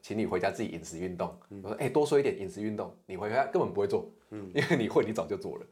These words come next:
Speaker 2: 对。
Speaker 1: 对，所以我希望可以透过治疗，就是我还是会教他们饮食运动，因为毕竟我是这个专业的。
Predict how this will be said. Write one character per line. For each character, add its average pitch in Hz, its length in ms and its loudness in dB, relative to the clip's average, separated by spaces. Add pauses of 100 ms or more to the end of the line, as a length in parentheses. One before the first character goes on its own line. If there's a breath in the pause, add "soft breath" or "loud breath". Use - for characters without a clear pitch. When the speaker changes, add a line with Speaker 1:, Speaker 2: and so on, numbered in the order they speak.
(240 soft breath)
Speaker 2:
对。 104 400 -2
Speaker 1:
对， 87 220 0
所 117 160 4
以 123 260 4
我 101 140 2
希 131 120 2
望 139 100 6
可 131 100 2
以 117 40 6
透 127 120 4
过 123 160 4
治 117 140 0
疗， 92 100 6
就 98 80 0
是 110 220 -4
我 123 100 6
还 139 80 8
是 202 100 4
会 208 80 10
教 185 160 6
他 175 100 2
们 160 120 0
饮 104 100 0
食 92 120 -6
运 110 160 2
动， 110 180 0 (220)
因 131 80 -8
为 131 60 0
毕 131 120 -2
竟 123 100 0
我 87 80 -2
是 104 100 -6
这 92 100 0
个 92 80 2
专 90 180 -2
业 90 120 -2
的。 - 100 -8